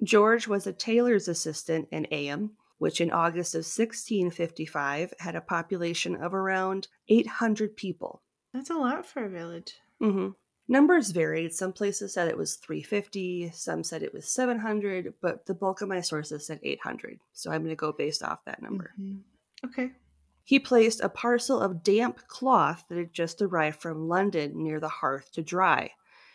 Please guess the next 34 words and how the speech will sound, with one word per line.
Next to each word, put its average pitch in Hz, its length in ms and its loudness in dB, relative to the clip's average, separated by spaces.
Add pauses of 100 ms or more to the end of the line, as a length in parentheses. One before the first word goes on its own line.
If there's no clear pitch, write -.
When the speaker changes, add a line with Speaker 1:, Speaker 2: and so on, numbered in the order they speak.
(200)
Speaker 1:
having 175 400 4
no 190 240 2
idea 175 560 2
that 160 180 -6
the 160 80 -8
cloth 151 500 -4
was 156 160 -2
in 147 120 -6
fact 147 340 -8
infested 156 640 -6
with 151 240 -6
plague-carrying 143 1040 -8
rat - 220 -2 (140)
fleas. - 520 -12 (600)
Speaker 2:
Okay, 233 520 0 (360)
how 233 220 -8
do 254 80 -4
you 277 160 -2
not 220 380 -4
see 214 300 -10
f-, - 280 -20 (260)
rat 208 240 -14
flea? 190 380 -18
Are 220 140 -2
they 220 180 4
really 226 300 2
small? 226 500 -4
Speaker 1:
I'm 214 400 6
assuming 208 600 0
it 208 120 -2
was 175 160 -2
a 160 80 0
rolled 151 400 -2
up 143 280 -2